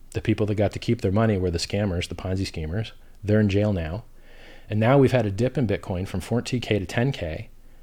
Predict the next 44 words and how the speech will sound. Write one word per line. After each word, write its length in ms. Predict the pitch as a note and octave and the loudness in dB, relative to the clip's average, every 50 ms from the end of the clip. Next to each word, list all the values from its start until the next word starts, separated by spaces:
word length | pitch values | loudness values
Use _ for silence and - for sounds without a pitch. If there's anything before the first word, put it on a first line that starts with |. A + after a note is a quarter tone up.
| - - - - | -20 -20 -20 -20
for 160 | - - G2+ | -8 -4 -2
seventy-five 640 | - - A#2+ A2 A2 A#2 A2 G2 - A2+ G2 F#2+ F2+ | 2 4 4 4 6 4 4 4 4 4 4 4 4
days. 320 | F2 F#2 F#2+ G#2+ A#2+ B2 - | 2 2 2 2 2 0 -2
I 60 | F2+ | -2
think 180 | F2 G#2 G2 - | -4 -4 -4 -2
we're 80 | G#2+ | -2
on 80 | G2 G2 | 0 0
day 100 | G2 F#2 | 0 0
seventy-seven 680 | - - G#2+ G2 F#2+ F#2 E2+ - - F2+ E2+ E2+ D#2 | 0 0 0 0 0 -2 -2 -2 -2 -2 -2 -4 -6
now. 200 | D2+ - F#2 G#2 - - - - - - - | -6 -8 -10 -12 -14 -16 -20 -20 -20 -8 -4
That 100 | G#2 G2+ | -2 -2
has 120 | G2 G2 | 0 2
never, 440 | G#2 G#2 A2 B2 C3 C#3+ D#3+ D3 - | 2 4 6 6 6 6 4 4 6
ever, 280 | C3 C3+ B2 B2 A#2+ A2+ - | 4 4 6 6 4 2 4
ever, 320 | B2 A#2+ A#2 A2+ A2 A2 - | 2 2 4 4 4 2 4
ever, 360 | B2+ C#3 D3 C#3+ D#3 D3 - - | 4 4 6 6 6 4 6 4
ever 260 | C3 B2 A#2+ A#2+ A2+ | 4 6 6 4 2
happened 500 | G2 A2+ F#2+ F2+ - - D2+ F2 - - - - - - - | 2 2 0 0 -2 -4 -6 -6 -8 -10 -14 -20 -20 -20 -20
from 280 | - - - G#2 F#2 F2 | -16 -6 -4 -2 -2 -2
two 260 | - - - D#3 F3 | -4 6 8 8 8
hundred 300 | - D3+ D3 C#3 C#3 B2 G#2 | 8 6 4 4 2 0 0
to 40 | |
twenty 300 | G2 - - B2 B2 A#2 | -2 0 2 2 2 2
thousand. 600 | G#2 - A2 F2+ F#2 F#2+ F2+ - C#2 - - - - - - - - - - - - - - | 2 2 0 0 0 -2 -4 -4 -8 -10 -14 -16 -18 -18 -20 -20 -20 -20 -20 -20 -20 -14 -4
When 160 | - G#2 G#2 | -2 0 2
we 80 | G#2+ A#2 | 4 4
went 200 | G#2+ A2+ A2+ - | 4 4 4 2
from 140 | - G#2 F#2 | 0 -4 -2
two 200 | - - F3 E3 | 4 4 6 6
hundred 220 | F3 E3+ D#3+ C#3+ | 6 4 2 2
to 60 | A#2 | 0
twenty 240 | - - C3+ C3 C3 | -2 0 0 2 2
thousand, 440 | B2 - G2 F#2 F2+ E2 E2+ E2 D#2+ | 2 2 2 2 2 0 -2 -4 -4
up 180 | - A2 G#2+ - | -2 -2 -2 -2
a 60 | F#2 | -4
hundred 320 | - - C3+ D3+ D#3+ C#3+ A#2 | 0 2 4 4 6 6 6
X, 420 | G2 G2 - - - - - - - - - - - - - - - - | 4 4 0 -2 -4 -8 -8 -10 -14 -18 -20 -20 -20 -20 -20 -20 -16 -6
we 100 | - G#2+ | -2 0
never 240 | G#2 G#2+ A2+ C3 D3+ | 2 4 4 4 4
dipped 260 | B2+ A2+ B2 C3 B2+ | 6 6 4 4 4
more 260 | B2 A2 G2+ G#2+ A#2+ B2+ | 2 2 4 4 4 4
than 100 | C3+ B2+ | 4 2
forty 260 | - - A#2+ A2+ G#2+ | 2 4 4 4 4
percent, 440 | - - - - - F3 G3+ G#3 | 2 0 0 2 2 2 2 0